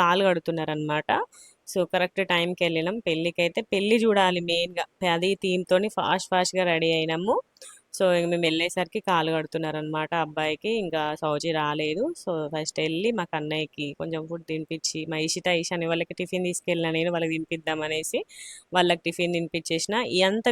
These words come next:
వీడియో కూడా మా అక్కనే క్యాప్చర్ చేసింది మళ్ళీ. ఇంకా నేను వాళ్ళ ముగ్గురికి ఫుడ్ తినిపించుకుంటున్నా అనమాట. వాళ్ళ ముగ్గురికి టిఫిన్ తీసుకెళ్ళిన ఇంటి నుండి. So, వాళ్ళకి ఫుడ్ తినిపించినాక ఇంకా మేము ఎంటర్ అయినాం అన్నట్టు. నేను ఎంటర్ అయినాక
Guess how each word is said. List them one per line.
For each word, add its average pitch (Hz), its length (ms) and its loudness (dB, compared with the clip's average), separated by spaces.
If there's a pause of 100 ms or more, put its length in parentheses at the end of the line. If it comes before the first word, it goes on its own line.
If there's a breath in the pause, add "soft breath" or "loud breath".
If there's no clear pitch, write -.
వీడియో 214 220 4
కూడా 226 180 4
మా 170 140 6
అక్కనే 185 320 -2
క్యాప్చర్ 175 340 0
చేసింది 165 460 -2
మళ్ళీ. 156 280 0 (500 loud breath)
ఇంకా 185 220 0
నేను 175 160 2
వాళ్ళ 165 200 2
ముగ్గురికి 170 380 -4
ఫుడ్ 175 200 -2
తినిపించుకుంటున్నా 175 800 -2
అనమాట. 156 320 -2 (180)
వాళ్ళ 170 240 0
ముగ్గురికి 165 380 -6
టిఫిన్ 175 300 -4
తీసుకెళ్ళిన 165 480 0
ఇంటి 160 180 -2
నుండి. 170 340 0
So, 185 80 2 (120)
వాళ్ళకి 151 280 -2
ఫుడ్ 165 220 -4
తినిపించినాక 156 760 -4 (600 loud breath)
ఇంకా 175 160 2 (300)
మేము 214 200 4
ఎంటర్ 190 200 2
అయినాం 170 280 2
అన్నట్టు. 156 360 -2 (460)
నేను 185 160 2
ఎంటర్ 180 300 2
అయినాక 180 260 0